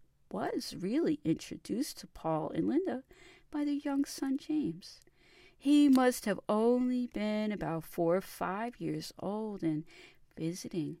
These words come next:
his dad at work when he ran down the hallway from the studio and into our control room while we were doing something tricky with tape and a razor blade. James burst into the room,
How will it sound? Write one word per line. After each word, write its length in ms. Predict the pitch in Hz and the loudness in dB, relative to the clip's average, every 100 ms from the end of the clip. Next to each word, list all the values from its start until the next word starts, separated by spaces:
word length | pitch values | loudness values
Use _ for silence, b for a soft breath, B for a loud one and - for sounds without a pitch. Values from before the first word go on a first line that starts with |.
| _ | _
his 300 | - 143 175 | -16 -14 -14
dad 400 | 147 147 190 170 | -10 -8 -6 -8
at 80 | - | -8
work 480 | 165 214 190 _ - - | -6 -6 -8 _ -20 -8
when 140 | 170 | -4
he 100 | 175 | -4
ran 380 | 175 214 254 277 | -4 -2 0 0
down 240 | 269 254 | 0 -2
the 80 | 247 | -4
hallway 640 | 240 254 277 277 151 - - B B B | -4 0 0 0 -2 -6 -14 B B B
from 140 | - 160 | 0 2
the 80 | |
studio 840 | 180 - - 196 202 196 156 - - b b | 2 -2 -4 -2 0 0 -2 -4 -10 b b
and 100 | 165 - | -2 0
into 400 | 240 254 - 262 - | 2 0 0 -4 4
our 240 | 339 359 | 6 6
control 480 | - 381 - 466 427 | 2 -2 4 6 8
room 240 | 233 160 - B B - | 8 6 2 B B 8
while 180 | 247 | 8
we 100 | 285 | 10
were 120 | 339 294 | 6 4
doing 240 | 240 220 | 2 -2
something 420 | - 214 - 330 - - | 0 0 2 0 0 -10
tricky 720 | - 269 277 - 202 185 - b b | 0 4 4 2 -2 -2 -4 b b
with 160 | 170 - | -8 -4
tape 360 | - 185 180 - | 4 4 4 -4
and 120 | 170 | -4
a 40 | 151 | 0
razor 360 | 196 226 262 | 4 4 2
blade. 440 | 247 202 185 214 - b b b - | 2 4 6 6 2 b b b -2
James 300 | 190 165 - | 4 4 4
burst 420 | - 381 415 - | 12 12 12 4
into 180 | 415 381 | 4 6
the 120 | 339 | 8
room, 300 | 330 247 | 8 8